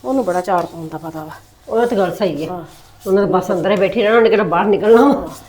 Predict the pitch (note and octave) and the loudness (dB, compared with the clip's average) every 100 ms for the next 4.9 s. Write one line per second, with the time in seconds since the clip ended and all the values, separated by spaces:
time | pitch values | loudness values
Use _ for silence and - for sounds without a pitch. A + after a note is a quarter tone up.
0 | - - G#3+ G3+ A#3 G#3+ G#3+ F#3+ F#3 G3 | -20 -8 -2 0 4 4 6 2 4 2
1 | G#3 G#3 E3+ E3+ E3+ E3+ F#3+ F3+ F#3+ G3+ | 2 0 0 -2 -4 -10 -16 -14 -12 -12
2 | G#3 G3+ G#3 A3 A#3+ A3+ F#3+ F#3 F#3 F#3 | -12 -10 -8 -6 -2 2 2 2 4 4
3 | F#3 G3 G3 F3+ E3+ F3 F3+ G3 F#3+ G3 | 2 0 2 0 0 2 2 2 4 4
4 | F#3+ F#3+ F#3+ F3 F#3+ F#3+ E3 D#3 | 4 0 0 -2 -2 -2 -4 -6